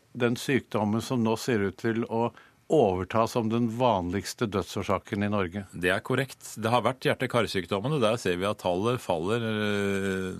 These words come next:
Speaker 2: nesten dramatisk.
Speaker 1: Fordi at folk lever sunnere?
Speaker 2: Ja, at det, noe av forklaringen, jeg tror det til dels er uforklart hvorfor det er så kraftig fall, men det er i alle fall et kraftig fall, og så har vi et lang, en langsom stigning i gre-,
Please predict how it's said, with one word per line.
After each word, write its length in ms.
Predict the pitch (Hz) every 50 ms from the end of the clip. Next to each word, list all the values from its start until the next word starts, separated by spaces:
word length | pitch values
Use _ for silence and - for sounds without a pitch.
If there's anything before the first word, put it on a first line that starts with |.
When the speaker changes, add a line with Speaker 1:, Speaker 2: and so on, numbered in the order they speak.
| -
Speaker 2:
nesten 340 | - 107 101 - - - 98 92
dramatisk. 640 | 95 98 95 92 85 90 - - 262 254 - - -
Speaker 1:
Fordi 240 | - 139 120 123 123 113
at 100 | 117 -
folk 320 | - - 110 101 - - -
lever 280 | 113 104 95 95 101
sunnere? 440 | - - 117 - 90 92 117 165 202 - _ _ _ _ _ _ _ _ _ _ - - _ _ _ _ _ _ _ _ _ - _ _ _ -
Speaker 2:
Ja, 240 | 170 - - - 113 117
at 100 | - -
det, 460 | - 147 135 117 98 101 110 - 120
noe 260 | 110 117 131 113 95
av 80 | 92 92
forklaringen, 540 | - 131 123 123 120 117 127 156 175 190 165
jeg 160 | 123 110 110
tror 160 | - 113 104 98
det 140 | 104 98 -
til 80 | -
dels 300 | 92 87 95 123 139 -
er 100 | 120 95
uforklart 600 | 92 90 82 76 - - - - 98 101 113 113 -
hvorfor 300 | 98 92 90 - - 104 101
det 80 | 95
er 80 | 92 87
så 220 | - - 87 85
kraftig 360 | - 95 87 - - - 98 -
fall, 240 | - 101 127 147 127
men 120 | 127 120
det 60 | 113 107 98
er 40 | 92
i 40 | 95
alle 140 | 98 92 -
fall 140 | - 95 98
et 100 | 95 -
kraftig 320 | - 101 90 - - 104
fall, 240 | - - 170 202 214
og 60 | 185 131
så 160 | - 127 110
har 80 | 104
vi 80 | 98 107
et 160 | 98 - -
lang, 340 | 123 123 110 82 80 80 101 -
en 160 | 120 120 123
langsom 340 | 117 95 80 - 107 113 107
stigning 640 | - - 123 101 82 73 80 92 113 123 113 101 101
i 480 | 92 95 98 92 90 95 95 95 95
gre-, 240 | 87 90 87 90 87